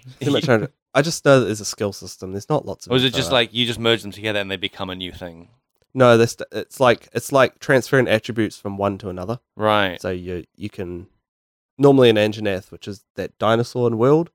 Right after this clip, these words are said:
Speaker 2: Yeah.
Speaker 1: that you don't like, that T-Rex.
Speaker 2: Yeah.
Speaker 1: Um,
Speaker 2: The most standard looking.
Speaker 1: Yeah, the most standard looking T-Rex. Normally he's, like, fire-based, so he shoots
Speaker 2: Mm.
Speaker 1: fireballs and flamethrowers and stuff.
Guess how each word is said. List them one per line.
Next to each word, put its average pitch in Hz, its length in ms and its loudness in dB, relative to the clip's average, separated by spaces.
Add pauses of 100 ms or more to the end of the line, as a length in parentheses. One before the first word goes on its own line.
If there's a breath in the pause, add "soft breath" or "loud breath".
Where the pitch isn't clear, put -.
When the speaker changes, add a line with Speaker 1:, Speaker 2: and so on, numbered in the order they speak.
Speaker 2:
Yeah. 110 180 0 (120)
Speaker 1:
that 80 100 -10
you 120 80 -4
don't 131 200 4
like, 160 360 2 (680)
that - 120 -12
T-Rex. - 580 0 (120)
Speaker 2:
Yeah. 98 380 -2 (420)
Speaker 1:
Um, 101 400 0 (260)
Speaker 2:
The - 80 -16
most 104 260 -6
standard 101 440 -6 (140)
looking. 98 420 -14
Speaker 1:
Yeah, 131 160 6
the 113 140 2
most 117 180 2
standard 120 280 0
looking 110 180 -6
T-Rex. 123 380 -4
Normally 131 240 2
he's, 113 440 -2
like, 85 200 -16
fire-based, 101 520 0
so 101 80 -10
he 95 40 -14
shoots 110 220 -8
Speaker 2:
Mm. 95 60 -8
Speaker 1:
fireballs 87 360 -8
and - 100 -20
flamethrowers 85 420 -12
and 87 80 -20
stuff. - 220 -20